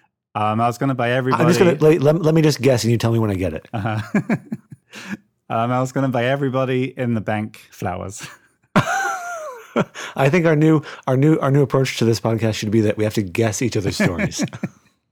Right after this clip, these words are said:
Speaker 1: It was Flowers for Everybody Day. <laughs>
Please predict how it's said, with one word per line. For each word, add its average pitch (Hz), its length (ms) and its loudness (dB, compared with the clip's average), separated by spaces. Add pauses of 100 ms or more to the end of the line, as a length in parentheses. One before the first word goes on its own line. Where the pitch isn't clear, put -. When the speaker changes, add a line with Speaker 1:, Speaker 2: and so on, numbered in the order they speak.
(420)
Speaker 1:
It 135 60 0
was 131 160 0
Flowers 165 400 0
for - 120 -6
Everybody 165 520 -2
Day. 101 320 -6 (1400)
<laughs> - 0 -